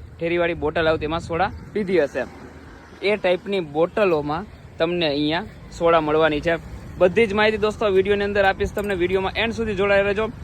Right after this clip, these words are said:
કેમ કે આ એક છે ને ઘણા વર્ષે લુપ્ત થતી જાય છે. અત્યારે તો બધી જગ્યાએ મશીનવાળી જ સોડા તમને મળે છે, પણ આ વસ્તુ તમે ક્યારેય ટેસ્ટ નહીં કરી હોય. અને ભાઈ સાથે આપણે મુલાકાત કરીશું, ખાસ કરીને, અ,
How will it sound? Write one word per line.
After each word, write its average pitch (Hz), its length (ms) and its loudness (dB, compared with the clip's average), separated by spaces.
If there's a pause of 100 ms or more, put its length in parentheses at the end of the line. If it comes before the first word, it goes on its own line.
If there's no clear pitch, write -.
(240)
કેમ 214 140 0
કે 220 120 0
આ 196 220 -2
એક 226 160 0
છે 233 200 -4
ને 170 260 0 (220)
ઘણા 202 260 4
વર્ષે 180 400 2
લુપ્ત 196 320 -4
થતી 196 180 0
જાય 156 160 4
છે. 190 80 -4
અત્યારે 175 300 0
તો 165 80 0
બધી 165 200 0
જગ્યાએ 175 240 -4
મશીનવાળી 185 640 -2
જ 175 40 -12 (100)
સોડા 190 180 -2
તમને 180 240 -6
મળે 180 280 2
છે, 180 160 0 (440)
પણ 175 120 4
આ 202 240 2
વસ્તુ 214 560 0
તમે 190 200 0
ક્યારેય 190 280 4
ટેસ્ટ 185 380 0
નહીં 185 180 -2
કરી 156 200 -2
હોય. 196 160 -2 (560)
અને 175 440 2
ભાઈ 156 280 2
સાથે 196 240 0
આપણે 190 160 2
મુલાકાત 190 380 0
કરીશું, 202 380 -4
ખાસ 196 300 -2
કરીને, 208 400 0
અ, 139 240 -4